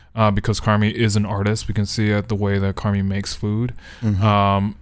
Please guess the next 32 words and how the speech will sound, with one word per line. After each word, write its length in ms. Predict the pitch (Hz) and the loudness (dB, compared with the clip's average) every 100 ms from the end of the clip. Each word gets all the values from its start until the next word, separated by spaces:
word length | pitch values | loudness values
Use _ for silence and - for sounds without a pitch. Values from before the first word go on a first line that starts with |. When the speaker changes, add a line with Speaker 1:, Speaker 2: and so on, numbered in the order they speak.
| - | 0
Speaker 1:
and 500 | 113 107 101 98 - - - - _ _ _ _ | 2 2 2 -2 -6 -16 -20 -20 _ _ _ _
then 160 | - 117 | 0 2
having 260 | 113 110 107 | 4 4 2
to 60 | 101 | 2
go 100 | 101 | 2
back 280 | 101 101 - | 2 0 -2
to 200 | 113 104 | -2 -2
his 220 | 98 - | -2 -2
hometown. 520 | 101 98 101 98 98 | -4 -2 -2 0 0
Like, 180 | 95 92 | -2 -4
how 240 | - 104 101 | -4 -2 -2
does 200 | 95 - | -2 -6
his 240 | 107 104 - | -6 -6 -4
art 340 | 107 101 - | -2 -2 -4
then 380 | 107 101 101 101 104 | -4 -2 -2 -6 -10
helps 320 | - 101 - | -6 -6 -6
his 120 | 107 | -4
hometown? 400 | 104 101 101 101 | -2 0 0 0
How 120 | 101 | 0
does 140 | 98 95 110 | -2 -4 -4
art 320 | 104 95 110 | -4 -4 -2
then 140 | 104 | -2
help 240 | 98 101 101 | 0 -2 -4
his 120 | - | -6
family? 520 | 98 101 104 110 117 - - - - _ | -6 -6 -4 -2 -4 -6 -14 -16 -18 _
Um, 160 | 123 117 | 0 0
of 120 | 113 | 0
course, 440 | - 131 120 113 120 | 2 4 4 4 2
like, 220 | 107 - | 2 0
how, 760 | - - 110 104 104 104 104 - | -6 0 2 4 4 2 0 -6
wh-, 220 | 110 85 - - _ - | -12 -12 -14 -20 _ -20
what, 460 | 117 110 120 123 | -8 2 4 4